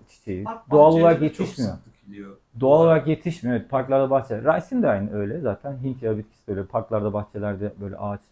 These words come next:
Speaker 1: süs ağacı olarak kullanılıyor. Bu da öyle. Hani böyle çiçekçilere gitseniz alırsınız. Şeylerde çok kullanılıyor. Avrupa'da böyle düğün çiçeği olarak çok kullanılıyor. Çiçeği falan çok güzel.
Speaker 3: Görüntüye de aldanmamak gerekiyor.
Speaker 1: İşte her güzelliğin arkasında bir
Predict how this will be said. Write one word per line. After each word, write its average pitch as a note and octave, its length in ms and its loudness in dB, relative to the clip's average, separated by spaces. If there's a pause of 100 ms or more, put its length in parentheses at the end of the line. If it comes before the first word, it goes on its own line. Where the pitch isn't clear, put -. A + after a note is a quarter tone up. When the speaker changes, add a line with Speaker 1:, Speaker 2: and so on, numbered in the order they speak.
(140)
Speaker 1:
süs - 180 -14
ağacı G2 280 -6
olarak F#2+ 240 -8
kullanılıyor. G#2 540 -6 (340)
Bu F3+ 80 -8
da F#3 100 6
öyle. D#3+ 380 0
Hani C#3+ 180 -4
böyle C#3+ 260 0 (140)
çiçekçilere C#3+ 520 -6
gitseniz B2 380 -6
alırsınız. B2 420 -8 (600)
Şeylerde F3 360 0
çok D#3 220 -8
kullanılıyor. G2+ 320 -2
Avrupa'da B2 460 0
böyle A2+ 220 -2
düğün A#2+ 180 -2
çiçeği A#2 300 -8
olarak F#2+ 260 -4
çok - 140 -16
kullanılıyor. F2+ 440 -12
Çiçeği - 260 -8
falan C#3 180 -10
çok C#3 200 -10
güzel. A2+ 240 -16
Speaker 3:
Görüntüye B2 420 -12
de C#3+ 60 -16
aldanmamak A#2+ 720 -14
gerekiyor. G2 220 -20 (120)
Speaker 1:
İşte A#2 140 -6
her B2+ 260 0 (420)
güzelliğin A2 480 -2
arkasında A2 600 -4
bir G#2+ 160 -4